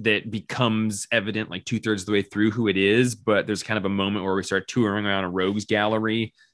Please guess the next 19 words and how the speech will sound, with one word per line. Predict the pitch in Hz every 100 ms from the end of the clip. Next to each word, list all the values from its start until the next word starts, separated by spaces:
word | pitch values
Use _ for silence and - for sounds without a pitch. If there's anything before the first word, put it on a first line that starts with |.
| -
and | 104 98
it | - -
felt | 117 -
to | 107
me | 107 107
like | 98 -
Professor | - 101 -
Pig | - - 131 135
was | 131 120 113 -
talking, | - 123 135 135
uh, | 123 117
and | 107
then | 104
I | 101 101
got | 98
hung | 107 110
up | 110
on, | 107
like, | 95 92